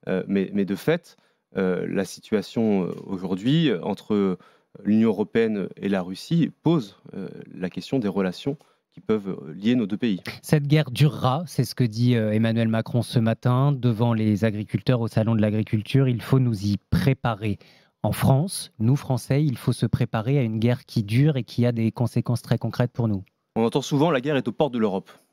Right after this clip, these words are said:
Speaker 1: La guerre n'est pas aux portes de l'Europe, elle est en Europe. Elle n'est pas dans l'Union européenne, mais elle est en Europe. Euh, l'Ukraine, c'est notre voisin immédiat. L'Ukraine, c'est un pays qui est frontalier avec quatre pays membres, euh, de l'Union européenne, même plus si vous ajoutez, si vous ajoutez la Biélorussie, qui, euh, prend une part active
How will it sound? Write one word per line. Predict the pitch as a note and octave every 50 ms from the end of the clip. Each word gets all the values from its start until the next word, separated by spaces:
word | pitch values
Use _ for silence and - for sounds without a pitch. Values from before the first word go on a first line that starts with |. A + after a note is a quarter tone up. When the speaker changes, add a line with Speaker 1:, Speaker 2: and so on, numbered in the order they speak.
| _ _ _ _ - -
Speaker 1:
La | G#2+ A2 G#2+
guerre | B2+ C#3 C3
n'est | A#2
pas | - - B2 G#2+
aux | A2+ G#2+
portes | - - F3+ C#3+ A2+
de | A2+
l'Europe, | G#2+ G#2 F#2+ G2+ - - _ -
elle | G#2+ G#2+
est | A2 - -
en | C#3+ C3+
Europe. | B2+ G#2+ F#2 F#2 F2+ - - - _ _ _ _ _ _ _ _ _ _ _ _ _ _
Elle | F#2+
n'est | G2 F#2
pas | A2 G#2
dans | F#2+ A2+ A#2
l'Union | A2+ A2+ A#2+ A#2+
européenne, | A2 A2 A2 - E3+ F#3+ F#3+
mais | C3+ A#2
elle | A2+
est | A2+ G#2 -
en | D3
Europe. | C3 A2+ F#2 G2 F#2 - _ _ - -
Euh, | - - -
l'Ukraine, | G#2 G2 - - - C#3 D#3+ E3+
c'est | - -
notre | G#2+ G#2 - - B2+ A2+
voisin | G#2+ B2 B2 A2 B2 C3+ C#3 C#3+ A#2 - - -
immédiat. | A#2+ B2 C#3 C#3 A#2+ A#2 G#2+ F#2 - - -
L'Ukraine, | G#2 G2+ - - B2 C3 B2+
c'est | - -
un | A2
pays | F#2 - A2 A#2+ C3
qui | - -
est | G2+
frontalier | - - C3 A2+ - A#2 A2 A2 C#3 D#3+
avec | B2+ G2+ -
quatre | - - C#3 C3 - _
pays | _ B2+ A2+ A2+
membres, | A#2 B2 D3 D3+ A#2+ - - _ _ _ - - - _ _ _ _ -
euh, | - -
de | - A2 G#2+ A#2+
l'Union | A2 A2+ A2+ A2+ A2
européenne, | G2+ F#2 G#2 - - D3 F#3+ G#3+ F3+
même | - A#2 B2 B2+ B2
plus | - - D#3 F#3 F#3+
si | - - -
vous | B2+ A2 B2+
ajoutez, | B2 A2 B2+ - - C#3+ C#3+ C3+ B2+ A2 F2+
si | - - C3
vous | A#2+ G#2+
ajoutez | A#2+ A2 A2+ A2 - C3+
la | A#2+ G2+
Biélorussie, | F#2 B2 A#2 A2 G#2 A2+ B2 - - G#3 A3 A3
qui, | - - - A#2+ -
euh, | G#2 -
prend | - - A#3
une | G#3+ G#3+
part | G3+ - C#3+ C3+ B2 G#2 -
active | A#2+ A2 - - - A3 G#3+ B2+